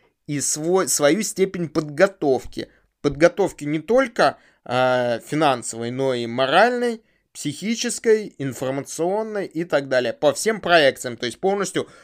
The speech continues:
по анализу по триста шестьдесят градусов личность проанализировали и увидели, что есть что. И, конечно же, мы понимаем, что ко всему нельзя быть готовым, это с одной стороны.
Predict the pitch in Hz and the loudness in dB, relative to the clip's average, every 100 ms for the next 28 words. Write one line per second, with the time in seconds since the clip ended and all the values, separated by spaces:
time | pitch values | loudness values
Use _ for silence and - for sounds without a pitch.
0 | _ - 131 135 180 160 143 131 131 143 | _ 0 2 2 0 0 -4 -4 -2 -4
1 | - 127 - 143 135 135 143 120 - - | -4 -6 -2 -2 0 2 0 0 -10 -6
2 | 139 123 127 - 127 131 135 147 165 240 | -6 -6 -10 -6 -2 -2 -2 -4 -2 0
3 | 196 139 165 202 147 117 117 113 110 - | 0 2 2 0 -4 -6 -6 -6 -12 -14
4 | _ _ - - 160 185 156 147 - - | _ _ -16 -6 0 0 2 -2 -4 -14
5 | - _ _ _ 131 165 202 208 170 143 | -16 _ _ _ -2 2 4 2 -2 -2
6 | 156 165 165 175 175 135 - 143 - 160 | -2 -2 -2 -2 0 -2 -2 -6 -4 -4
7 | - 196 190 147 139 131 139 120 123 117 | -2 -2 -2 -2 -2 -2 0 0 -4 -4
8 | 127 - 120 113 151 156 165 175 180 180 | -4 -4 -6 -6 -6 -8 -6 -6 -6 -8
9 | - 185 185 185 | -8 -10 -10 -12